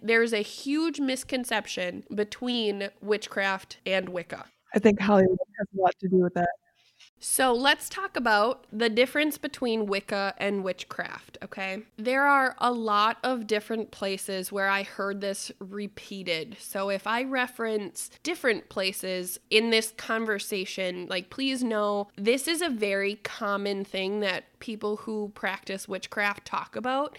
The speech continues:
Speaker 1: because, again, nobody is shaming Wicca. They're just not the same thing.
Speaker 2: Yes.
Speaker 1: A huge piece to understand is that Wicca is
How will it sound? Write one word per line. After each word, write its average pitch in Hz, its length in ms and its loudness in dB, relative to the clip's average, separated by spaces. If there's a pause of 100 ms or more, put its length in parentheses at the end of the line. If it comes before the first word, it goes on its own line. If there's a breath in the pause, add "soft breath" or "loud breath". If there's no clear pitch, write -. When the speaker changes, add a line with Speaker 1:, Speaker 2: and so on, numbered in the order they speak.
(160 loud breath)
Speaker 1:
because, 220 520 -2
again, 208 520 -2 (120)
nobody 214 380 2
is 233 100 0
shaming 254 500 4
Wicca. 185 480 -2
They're 214 180 2
just 240 200 -2
not 247 280 2
the 247 100 -2
same 202 420 -2
thing. - 400 -6 (340)
Speaker 2:
Yes. 196 500 4 (120)
Speaker 1:
A 208 60 -2
huge 320 580 -4
piece - 560 -8 (260)
to - 160 -4
understand 196 680 -2 (120)
is 208 180 -4
that 202 260 -2
Wicca 269 520 -2 (200)
is 214 420 2